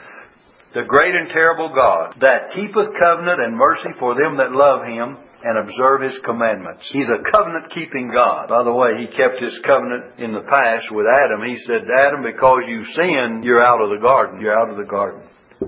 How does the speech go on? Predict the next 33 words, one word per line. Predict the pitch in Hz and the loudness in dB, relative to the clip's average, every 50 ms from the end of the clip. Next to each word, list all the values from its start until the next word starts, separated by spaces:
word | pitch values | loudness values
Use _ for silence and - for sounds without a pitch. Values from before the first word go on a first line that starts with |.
| - - - - | -12 -14 -16 -12
That's | 98 95 - - | -12 -10 -4 0
what | 110 110 | 0 0
he | 110 110 | 0 -2
promised. | - 139 160 208 - - - - | 0 2 2 2 2 0 -4 -2
It | - 139 143 | -2 0 4
wasn't | 135 147 151 135 127 120 | 6 4 4 4 0 -6
so | - 123 110 | -4 -4 -4
good | 113 123 170 220 196 131 113 | 0 2 2 4 4 4 2
on | 107 104 104 | 0 0 2
Adam's | 117 147 175 123 107 98 - - | 2 2 2 0 -2 -8 -12 -8
part. | - 90 87 87 110 | -6 -4 -4 0 0
But | 123 120 - | 0 2 2
then | 143 139 123 117 | 0 0 0 2
God | 110 127 127 120 117 - | 4 4 4 4 4 0
provided | 113 107 113 120 120 117 110 110 | -2 0 4 4 4 4 2 0
him | 110 104 95 | -6 -8 -2
coats | - 123 117 104 - | -2 -2 -2 -2 -6
of | 101 95 - | -12 -14 -14
skins | - - 135 139 135 110 98 95 98 98 - - - _ - _ _ _ _ _ _ _ _ _ _ | -12 -6 -4 -4 -4 -4 -6 -10 -12 -14 -16 -18 -18 _ -20 _ _ _ _ _ _ _ _ _ _
instead | 104 92 - - 117 113 104 | -20 -18 -6 -2 -2 0 0
of | 107 | 0
the | 110 110 | 2 2
old | 110 110 110 107 98 - - - - - _ _ _ - - _ _ _ _ _ | 2 2 2 -2 -8 -10 -16 -20 -20 -20 _ _ _ -20 -20 _ _ _ _ _
self-righteous | - - 139 127 120 113 107 123 123 123 135 - 107 98 - - - | -2 4 4 4 4 4 2 4 4 4 4 0 -4 -10 -12 -2 0
fig | 147 147 123 110 | 0 0 0 -2
leaves | 110 107 101 101 104 101 98 | -4 -4 -2 -2 -4 -8 -4
that | 104 104 101 | -4 -4 -4
he | 104 | -4
had | 101 98 - - | -6 -6 -8 -10
prepared | - 98 - 113 110 110 104 101 | -14 -10 -2 2 2 2 2 2
to | 98 101 - - | -2 -6 -4 0
cover | 127 120 104 101 101 101 98 | 0 0 2 2 0 0 0
his | - - | -4 -10